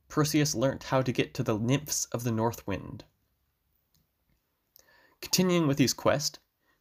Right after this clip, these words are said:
Perseus reached the lovely garden of the nymphs, and was welcomed kindly. Here, he was able to rest and recover from his long journey. In time,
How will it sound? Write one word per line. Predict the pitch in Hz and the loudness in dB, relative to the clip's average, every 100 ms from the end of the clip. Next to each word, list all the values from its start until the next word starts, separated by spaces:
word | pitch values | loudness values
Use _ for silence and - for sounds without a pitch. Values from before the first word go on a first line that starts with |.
| _ | _
Perseus | - 160 185 156 - | 0 2 0 -2 0
reached | 135 - - | 0 0 0
the | 151 | 0
lovely | 165 160 143 | 2 2 0
garden | 139 135 135 139 | 2 2 2 0
of | |
the | 147 | 0
nymphs, | 165 160 - - - - _ _ _ - | 0 0 -2 -6 -8 -8 _ _ _ -2
and | 143 | 2
was | 147 139 | 2 4
welcomed | 170 165 113 - | 4 4 0 -2
kindly. | - 147 135 113 - - _ _ _ _ _ _ _ _ _ | -2 2 2 0 -6 -10 _ _ _ _ _ _ _ _ _
Here, | - 190 110 113 - _ _ | 0 2 2 0 -8 _ _
he | - | 2
was | 135 - | 2 4
able | 151 156 | 2 2
to | 151 | 2
rest | 143 139 101 - - | 2 4 2 -4 -6
and | 123 | -6
recover | 127 156 139 107 | -2 0 0 0
from | 117 | -4
his | 110 | -2
long | 127 120 104 | 0 0 0
journey. | 117 104 - - - _ _ _ _ _ _ _ _ _ _ _ _ | -2 -4 -6 -12 -18 _ _ _ _ _ _ _ _ _ _ _ _
In | 165 170 | 0 2
time, | 151 123 92 101 | 2 2 2 -6